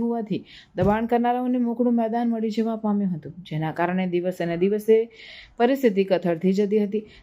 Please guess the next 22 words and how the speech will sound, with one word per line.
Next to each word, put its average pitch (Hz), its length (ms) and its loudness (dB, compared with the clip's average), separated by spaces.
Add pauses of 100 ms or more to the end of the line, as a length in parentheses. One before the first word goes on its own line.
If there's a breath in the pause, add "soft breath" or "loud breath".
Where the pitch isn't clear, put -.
તેવામાં 202 420 2
ડભોઈ 226 300 2
પાલિકાના 262 540 0
વિકાસ 233 340 -2
ફંડની 226 320 2
પાવતી 202 340 2
ફાળવવાની 185 640 -2
કામગીરીમાં 180 580 -2
પણ 180 200 -2
ઘટાડો 170 400 -2
જોવા 185 240 -2
મળ્યો 185 200 0
હતો, 202 180 -8 (420 loud breath)
જેમાં 170 280 2
ડભોઈ 214 360 2
નગરપાલિકાના 202 760 0
મુખ્ય 196 300 0
અધિકારીએ 196 440 -2
દબાણ 180 360 -2
શાખાને 196 360 0
ટ્રેક્ટર, 170 480 0 (400 loud breath)
ટેમ્પો 190 320 4